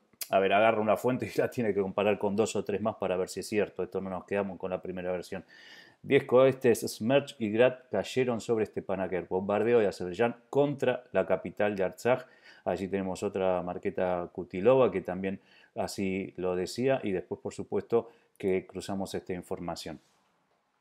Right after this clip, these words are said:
A ver, las primeras imágenes que vimos durante, durante el día fueron esas, destrucción de edificios. Eh, ya la, la gente casi que se está acostumbrando por estos días en, en Artsaj a, a vivir dentro de los,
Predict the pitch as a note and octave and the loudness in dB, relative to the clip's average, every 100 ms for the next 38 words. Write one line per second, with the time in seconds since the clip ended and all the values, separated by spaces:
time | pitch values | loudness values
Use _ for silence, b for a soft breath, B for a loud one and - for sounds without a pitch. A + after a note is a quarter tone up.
0 | - - G#3 G#3 F#3+ B B B A#2 A#2+ | -8 2 6 6 4 B B B -2 0
1 | C3+ D3+ E3 B2 C3 B2+ A#2 G#2 G#2+ A#2 | 2 4 4 4 0 0 -2 0 0 0
2 | A2 G2+ G2+ F#2 F#2+ G2 F#2+ F#2+ F#2 F#2+ | 0 0 0 0 -2 -2 -2 -2 -2 -2
3 | F#2 A2+ A#2 - F#2+ F#2+ F#2+ - E2 - | -2 0 0 -2 -4 -2 -4 -6 -10 -10
4 | F#2+ - G#2+ G#2+ F#2+ G2+ G2 F#2+ F#2 - | -10 -8 -4 -2 0 2 2 0 0 -4
5 | A2+ - C3 C#3 C#3 b b b b - | -6 -2 -2 -2 -6 b b b b -2
6 | F#2+ F#2+ G2 - - C#3+ C3+ A2 G2 - | 2 4 2 0 2 4 4 2 -2 -2
7 | C3+ G#2 A#2+ - G2 F#2+ - A2+ G#2+ F#2 | -4 0 0 0 -4 -6 -4 -4 -2 -6
8 | G2 F2+ G#2+ G#2+ F2+ F#2+ F2+ F#2+ F2+ G2+ | -8 -6 -4 -6 -6 -6 -6 -6 -2 0
9 | G2+ b b b - F#2 F#2+ F#2+ F2 F2 | -2 b b b -6 -6 -6 -6 -4 -4
10 | - A2+ A#2 F#2+ F2+ F2 E2+ - F#2 F#2 | -2 -2 0 2 2 0 -2 -4 -4 -2
11 | G#2+ G2+ G#2 G#2 G2 F2+ E2 E2+ E2 D#2+ | -2 0 -2 -2 0 0 -2 -4 -4 -6
12 | - - - - | -6 -6 -6 -8